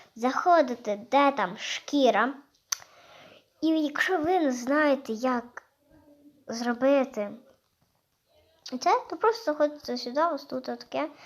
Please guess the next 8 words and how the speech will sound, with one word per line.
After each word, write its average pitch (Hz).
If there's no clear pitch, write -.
Ну, 370
коротше, 320
я 320
хочу 302
зробити 262
отак. 214
Ля-ля-ля-ля-ля. 220
Мгм. 269